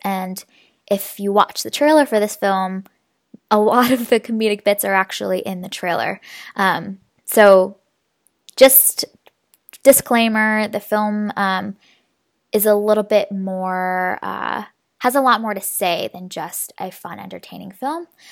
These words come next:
Um, it was funny, it was interesting, I was reading an article about this film, actually, and the person who was in charge of marketing for the film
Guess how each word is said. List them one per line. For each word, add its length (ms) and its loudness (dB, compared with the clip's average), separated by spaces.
Um, 440 -4
it 40 -6
was 120 -4
funny, 240 -6
it 140 -4
was 120 -6
interesting, 320 -10
I 40 -10
was 120 -10
reading 200 -8
an 80 -10
article 560 -8
about 240 -10
this 120 -10
film, 160 -10
actually, 480 -8
and 500 -6
the 80 -8
person 460 -6
who 420 -2
was 200 -6
in 100 -12
charge 220 -10
of 100 -10
marketing 420 -10
for 220 -10
the 80 -10
film 480 -8